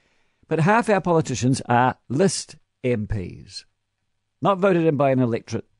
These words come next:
not voted in by you or I, voted in by a party committee, chosen by a party committee. You know, sometimes people vote against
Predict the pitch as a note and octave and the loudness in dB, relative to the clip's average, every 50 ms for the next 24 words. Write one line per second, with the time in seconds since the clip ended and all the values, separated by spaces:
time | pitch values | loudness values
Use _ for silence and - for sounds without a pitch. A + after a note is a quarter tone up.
0 | _ _ - C3+ F3 - - C#3+ E3+ F3+ E3+ E3+ D3+ D#3+ D3+ D3 C3+ C#3+ C#3 C3 | _ _ -2 0 0 0 2 2 2 2 2 2 -2 -2 -4 0 0 0 0 0
1 | C3+ C#3 C3 C3 - - A#2+ G#2+ G2+ G2 G2 B2+ C#3 _ _ _ _ _ _ _ | 0 0 0 0 -2 -2 -2 -2 -2 0 -2 -2 -4 _ _ _ _ _ _ _
2 | - A#2+ D#3 F3 F#3 F3+ E3 E3+ E3 D#3 D3+ C#3+ C3+ B2+ - C3+ C#3+ D3 C3+ C#3 | -2 0 2 2 2 0 -2 -2 -2 0 0 0 -2 -2 -2 -2 -2 0 0 -2
3 | - - C3+ A2+ A2 G#2 - F#2+ B2 E3+ - _ _ _ _ _ _ _ _ _ | -4 -2 -2 -2 -2 -4 -4 -4 -6 -6 -8 _ _ _ _ _ _ _ _ _
4 | _ _ _ _ _ _ _ _ _ _ _ _ _ _ _ _ _ _ _ _ | _ _ _ _ _ _ _ _ _ _ _ _ _ _ _ _ _ _ _ _
5 | _ _ _ _ _ _ _ - - D#3 E3+ F3 E3+ C#3+ D#3 C#3 B2+ B2 A#2+ A#2 | _ _ _ _ _ _ _ -4 2 2 4 4 2 2 0 0 0 0 0 0
6 | G#2+ - - A#2 A2+ G#2+ A2 A2 - - G#2+ F#2+ G2 F2+ - - F2+ A2+ - _ | -2 -4 -6 -6 -6 -4 -6 -6 -8 -8 -8 -8 -8 -8 -8 -8 -10 -10 -10 _
7 | _ _ _ _ _ _ _ _ _ _ _ _ _ _ _ _ _ _ _ - | _ _ _ _ _ _ _ _ _ _ _ _ _ _ _ _ _ _ _ -4
8 | D#3+ F3+ G3+ G3+ - B3 A3+ F#3+ F#3+ E3 D3+ C3 - - _ _ _ _ _ - | 0 0 0 2 2 2 2 2 2 2 2 -2 -4 -8 _ _ _ _ _ -6
9 | - F3 D#3+ F3 D3+ B2+ E3 D#3 - - C#3+ A#2+ F#2+ - D3 F3 E3+ D3 - - | -4 -2 0 0 2 2 2 2 2 -2 -8 -8 -6 -2 -2 -2 -2 -2 -6 -10
10 | - - | -10 -14